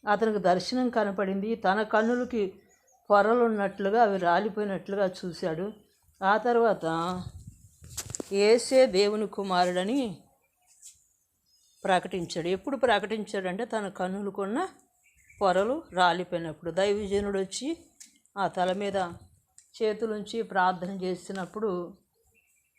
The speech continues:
ఏవి రాలిపోయినట్టు? కన్నులకున్న పొరలు రాలిపోయినాయంట. ఎప్పుడన్నా ఆ లోపాన్ని అలాగా, నీ లోపం నీకు దర్శన రూపంలో కనపడిందా?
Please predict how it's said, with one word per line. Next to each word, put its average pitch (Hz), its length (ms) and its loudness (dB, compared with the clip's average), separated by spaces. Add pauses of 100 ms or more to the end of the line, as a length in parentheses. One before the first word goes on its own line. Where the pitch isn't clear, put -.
ఏవి 208 200 2
రాలిపోయినట్టు? 214 720 -2 (680)
కన్నులకున్న 208 720 -2
పొరలు 190 520 0
రాలిపోయినాయంట. 156 800 -6 (760)
ఎప్పుడన్నా 247 420 0
ఆ - 20 4
లోపాన్ని 214 760 0 (720)
అలాగా, 185 600 0 (400)
నీ 202 160 -4
లోపం 226 440 2
నీకు 208 260 -4
దర్శన 190 400 -4
రూపంలో 196 360 -4
కనపడిందా? 175 680 -6